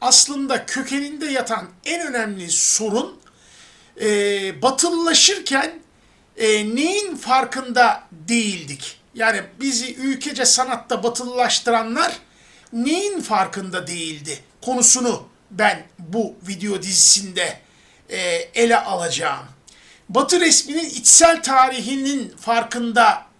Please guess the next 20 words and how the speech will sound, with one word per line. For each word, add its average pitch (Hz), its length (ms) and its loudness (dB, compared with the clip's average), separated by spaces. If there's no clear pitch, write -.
değildik 196 760 -4
diyorum 185 380 -4
ben 165 240 2
buna 165 300 -6
cevap 180 480 -2
olarak. 156 480 -8
Batılı 254 500 2
resim 302 300 4
sanatı 262 380 2
anlayışını 247 840 0
bu 220 180 -2
coğrafyaya 262 680 2
taşıyanların 247 720 -2
unuttukları 240 920 -2
ya 220 200 0
da 247 60 2
göz 302 300 0
ardı 262 280 -2
ettikleri 240 540 -8
şey 302 440 -2